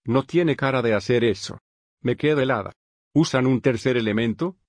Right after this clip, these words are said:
M S fetichista, que es muy caliente, casi que quema. Y luego, ante la cara de sorpresa de sus compañeras, en especial Andrea Taboada,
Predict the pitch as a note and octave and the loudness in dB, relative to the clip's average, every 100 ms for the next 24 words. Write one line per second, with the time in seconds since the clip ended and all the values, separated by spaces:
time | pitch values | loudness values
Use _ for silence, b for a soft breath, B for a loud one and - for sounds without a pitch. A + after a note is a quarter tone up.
0 | - D3+ C3 A#2+ B2 B2 A2+ - G#2+ - | 0 2 4 2 0 -2 -4 -2 -4 -4
1 | - C3+ D3+ _ _ - A#2 A2+ G#2+ A#2+ | -2 -2 -2 _ _ 0 2 2 0 -2
2 | G#2+ G#2+ G#2+ A#2+ A2 A#2+ B2 _ _ - | -2 -4 0 0 0 -2 -4 _ _ 0
3 | C#3 - G#2+ G#2+ - G2+ C#2 - _ _ | 0 -2 -4 -2 0 -2 -4 -18 _ _
4 | _ A#2+ A2 B2+ G#2+ C#3 D#3+ _ - B2 | _ 0 4 4 4 0 -2 _ -4 -4
5 | G#2+ F#2+ F#2+ F#3+ G3 D3 - A2+ A2+ A#2+ | -2 -2 -2 -2 -2 -2 0 0 0 -2
6 | G#2+ G#2 G2+ A2+ - A2+ F#2 G#2+ G#2 E2 | 0 -2 -2 -6 -4 -2 0 2 0 -2
7 | - - _ - A#2+ A#2+ A2 A2+ - A#2+ | -12 -20 _ -4 -2 -2 -4 -6 0 2
8 | G#2+ G2+ G#2+ B2 A2 A#2 A2+ B2 G#2+ | 2 0 0 0 0 0 2 2 0